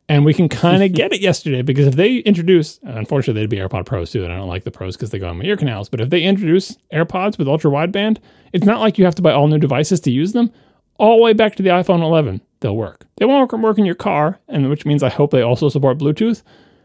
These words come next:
Speaker 1: But wow, I would love, and I don't care about the high bandwidth for the lossless. I don't care about any of that. I just want the range, the power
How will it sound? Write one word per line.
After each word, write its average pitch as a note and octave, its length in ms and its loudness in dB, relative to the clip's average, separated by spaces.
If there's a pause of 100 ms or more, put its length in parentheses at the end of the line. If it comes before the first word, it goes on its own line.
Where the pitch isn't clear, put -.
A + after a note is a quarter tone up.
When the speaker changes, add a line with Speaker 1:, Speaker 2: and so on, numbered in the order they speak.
(220)
Speaker 1:
But - 240 -2
wow, G#2 500 -2
I C3 140 -2
would C3 180 0
love, B2+ 500 2 (640)
and D3 120 -2
I F3 100 -2
don't B3 160 0
care G#3 120 4
about F3 200 2
the D3+ 60 0
high D3+ 140 0
bandwidth D3+ 440 2
for C#3+ 60 -6
the C3+ 80 0
lossless. C3 340 -2
I C#3 60 2
don't D3+ 100 -2
care D3+ 140 0
about C#3 140 0
any D3+ 120 0
of C#3 60 -2
that. A2+ 160 -8
I C#3+ 80 -2
just - 120 -8
want C3+ 140 0
the A2 160 -10
range, D#3+ 540 0
the A2 100 -8
power C#3 580 -2